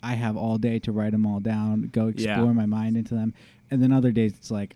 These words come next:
Speaker 1: when the fuck am I gonna get back to, like, normal life? And
Speaker 2: Totally.
Speaker 1: yeah, you're just kind of, like, not down, but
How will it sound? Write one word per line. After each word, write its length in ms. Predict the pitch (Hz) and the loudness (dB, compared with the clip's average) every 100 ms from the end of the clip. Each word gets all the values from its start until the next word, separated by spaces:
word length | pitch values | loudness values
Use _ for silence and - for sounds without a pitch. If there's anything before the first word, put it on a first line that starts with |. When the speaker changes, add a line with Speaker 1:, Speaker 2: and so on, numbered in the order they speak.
| - | -10
Speaker 1:
when 240 | 107 113 | -2 2
the 100 | 110 | 2
fuck 220 | 104 107 107 | 0 -4 -2
am 80 | 104 | -2
I 80 | 101 | -2
gonna 160 | 104 | -2
get 160 | 104 95 | -2 -2
back 240 | 101 98 | -6 -6
to, 80 | 113 | -6
like, 200 | 98 104 | -6 -4
normal 380 | 110 107 92 113 | -2 0 -2 -2
life? 340 | 117 123 - - - - _ - | -2 -4 -6 -16 -20 -20 _ -8
And 320 | 117 107 98 | -6 -4 -6
Speaker 2:
Totally. 460 | - 127 117 92 78 _ _ _ _ _ | -2 0 0 -2 -10 _ _ _ _ _
Speaker 1:
yeah, 140 | 123 113 | -2 0
you're 160 | 107 | 0
just 140 | 110 - | -2 0
kind 160 | 139 | 2
of, 60 | 104 | 2
like, 140 | 98 - - 107 151 | -2 -8 -16 -8 2
not 300 | 170 143 113 | 2 2 2
down, 440 | 131 131 113 98 | 4 4 4 0
but 260 | 104 95 | -2 -6